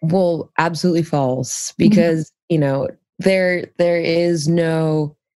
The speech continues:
Speaker 1: that, that's just, it's just not true.
Speaker 2: Mm-hmm.
Speaker 1: When, you know, obviously if you're listening to the, to this podcast, like, I've gotten to this point where I am this vocal person. I, I'm seen, um, way more than I have ever been <laughs> seen, like,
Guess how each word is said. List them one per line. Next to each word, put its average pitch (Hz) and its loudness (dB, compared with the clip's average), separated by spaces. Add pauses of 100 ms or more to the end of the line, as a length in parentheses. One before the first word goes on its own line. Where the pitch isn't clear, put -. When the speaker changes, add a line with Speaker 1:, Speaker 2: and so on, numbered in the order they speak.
(420)
Speaker 1:
that, 208 -2
that's 180 -2
just, 175 -2
it's 226 0
just 285 0
not 294 0
true. 196 0 (420)
Speaker 2:
Mm-hmm. 190 4
Speaker 1:
When, 226 2 (160)
you 214 4
know, 180 2 (220)
obviously 202 0
if 185 -2
you're 190 2
listening 170 0
to 160 0
the, 156 0
to - -4
this 135 0
podcast, 160 -2
like, 147 -2
I've 156 -2
gotten 156 -2
to 165 0
this 143 -2
point 151 -2
where 143 0 (300)
I 156 0
am 165 0
this 151 -2
vocal 151 0
person. 147 0
I, 139 0
I'm 139 0
seen, 160 2 (480)
um, 147 0 (400)
way 190 2
more 165 2
than 156 0
I 151 0
have 147 0
ever 143 0
been 147 0
<laughs> - -2
seen, 170 0
like, 151 -2